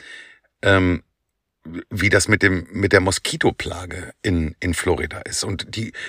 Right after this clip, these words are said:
die hohe Luftfeuchtigkeit und du wirst so viel gestochen. Und dann hatten wir wieder einen Grund, warum wir sagen konnten, „Oh,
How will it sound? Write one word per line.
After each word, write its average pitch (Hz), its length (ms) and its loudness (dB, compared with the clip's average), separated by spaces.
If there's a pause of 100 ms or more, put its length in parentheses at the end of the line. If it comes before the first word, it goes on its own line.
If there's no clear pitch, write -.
(140)
die 95 80 0
hohe 104 160 8
Luftfeuchtigkeit 92 960 0
und 78 260 -8
du 87 140 -6
wirst 98 160 0
so 104 80 -2
viel 98 160 -2
gestochen. 98 560 2
Und 71 160 -12
dann 76 160 -6 (340)
hatten - 180 4
wir 117 100 8
wieder 139 160 8
einen 104 120 0
Grund, 76 340 0
warum 78 200 0
wir 76 80 0
sagen 78 280 -2
konnten, 71 420 -4 (760)
„Oh, - 720 -2